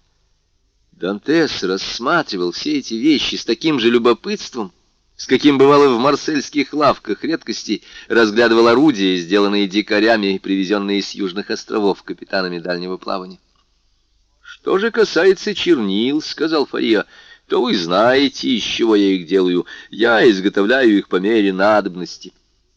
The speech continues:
"Теперь я удивляюсь только одному", — сказал Дантес. "Как вам хватило дней на всю эту работу?" "Я работал и по ночам", —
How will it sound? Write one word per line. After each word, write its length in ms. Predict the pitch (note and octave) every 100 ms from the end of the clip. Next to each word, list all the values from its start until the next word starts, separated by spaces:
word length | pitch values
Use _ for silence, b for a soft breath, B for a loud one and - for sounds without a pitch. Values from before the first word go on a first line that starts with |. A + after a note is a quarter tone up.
| _
"Теперь 440 | - E2+ - G2 F2
я 260 | F2 F#2
удивляюсь 680 | G2 F2 E2+ F2 B2 G2 -
только 320 | F#2+ G2 F#2+
одному", — 380 | F2+ F#2+ F#2+ F2+
сказал 340 | - F2+ E2+
Дантес. 420 | E2 E2 F2 - B B B B
"Как 280 | - G3+ -
вам 160 | G#3 G3+
хватило 480 | F#3 G3+ A#3 G#3
дней 440 | F3+ E3 E3+ C3 F2+
на 120 | G2
всю 320 | - - A3
эту 300 | - F#3+ -
работу?" 460 | D#3 C3 A2 - G2+ _ _ _ _ _
"Я 300 | - - G3
работал 520 | F#3 E3 F#3+ F3 E3+
и 60 | D3+
по 160 | - B2+
ночам", — 640 | G#2+ - F#2 F#2 F#2+ F2